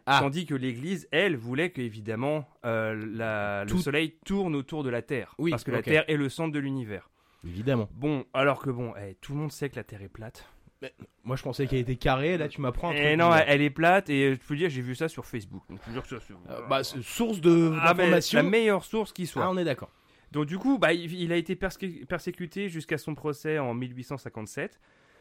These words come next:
Speaker 2: où il a dû abjurer et renoncer à sa théorie sous la pression de l'Inquisition, qui avait énormément de pouvoir à l'époque, bien sûr.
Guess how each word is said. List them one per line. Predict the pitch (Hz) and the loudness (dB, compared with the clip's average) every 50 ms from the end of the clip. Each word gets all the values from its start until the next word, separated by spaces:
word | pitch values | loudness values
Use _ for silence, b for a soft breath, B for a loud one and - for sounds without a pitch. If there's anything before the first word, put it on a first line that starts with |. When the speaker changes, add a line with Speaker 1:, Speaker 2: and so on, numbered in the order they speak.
| _ _ | _ _
Speaker 2:
où | - 175 175 196 | -14 -10 -6 -6
il | 220 202 180 | -2 0 0
a | 180 | 0
dû | 160 151 156 160 | 0 2 2 2
abjurer | 165 160 151 139 151 165 160 151 185 202 233 254 - - | 2 2 0 -2 -2 -2 -2 0 0 0 -2 -2 -2 -2
et | 147 | -2
renoncer | 135 135 160 202 233 269 262 233 - - 254 | 0 2 2 2 2 2 0 -4 -4 -2 -2
à | 233 202 | -2 0
sa | - 190 175 | 0 -4 -2
théorie | - - 165 151 147 180 220 220 | 0 0 0 2 0 0 -4 -6
sous | - - - 220 214 | -8 -10 -6 -2 0
la | 202 175 | 0 0
pression | - - 151 143 - - 175 190 208 220 | 0 -4 -6 -6 -4 -4 -4 -2 -2 -2
de | 202 180 | -2 -2
l'Inquisition, | 185 180 175 156 - 170 151 147 139 - 110 95 - _ _ _ _ _ _ _ _ _ _ _ _ _ | -2 -2 -2 -2 -4 -6 -6 -8 -10 -12 -12 -14 -14 _ _ _ _ _ _ _ _ _ _ _ _ _
qui | - 131 | -10 -8
avait | 113 120 139 | -6 -6 -4
énormément | 143 143 139 135 131 131 131 139 147 | -2 0 0 2 2 2 0 0 -2
de | 147 135 | -2 -4
pouvoir | - 120 123 143 147 139 | -6 -2 0 2 2 2
à | |
l'époque, | 127 113 - - 147 143 123 | 0 -2 -4 -6 -8 -8 -8
bien | 120 117 104 | -10 -12 -12
sûr. | - - - | -14 -18 -20